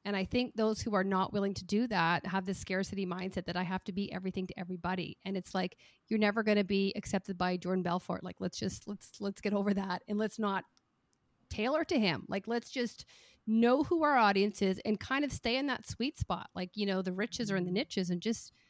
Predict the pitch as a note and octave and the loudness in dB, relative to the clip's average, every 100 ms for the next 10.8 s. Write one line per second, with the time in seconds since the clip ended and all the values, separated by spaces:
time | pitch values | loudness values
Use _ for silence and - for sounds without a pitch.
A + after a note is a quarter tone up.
0 | _ _ _ - E4+ G4 C#4+ A#3 G#3 G3 | _ _ _ -4 0 0 2 4 4 4
1 | G3+ G3+ G#3 G3+ - A#3+ C4+ F#3+ - G#3+ | 2 2 2 2 -2 0 0 -2 -4 -4
2 | G3 G3 G3+ G3 G3 F#3+ F3+ F3 A#3 A3+ | -2 -2 -2 0 0 0 0 0 0 0
3 | - F#3 - F#3 - G3+ - G#3+ G3 G3 | -4 -8 -10 -8 -4 -4 -2 -2 -4 -6
4 | F#3 - F3+ F#3 F3+ G#3+ F#3 - - G3+ | -6 -6 -8 -8 -8 -8 -6 -6 -8 -8
5 | F#3+ F3+ - F#3 - - F#3 - - _ | -8 -10 -10 -12 -12 -16 -16 -20 -20 _
6 | _ _ _ _ - E3 - F#3 F#3 F#3 | _ _ _ _ -18 -8 -6 -6 -4 -2
7 | E3+ F3 D#3+ D#3+ - E3 D#3+ E3+ F#3+ - | -2 -4 -6 -8 -8 -6 -6 -8 -8 -6
8 | F#3 F#3 F#3 - B3 B3 - - - C#4 | -6 -6 -8 -8 -10 -10 -10 -10 -8 -4
9 | B3+ - A3+ - - - C4+ C4 C4+ C#4+ | -4 -2 -2 -4 -8 -4 0 4 8 8
10 | F4 F4+ - F4+ - A#3 B3+ | 8 4 0 -8 0 4 4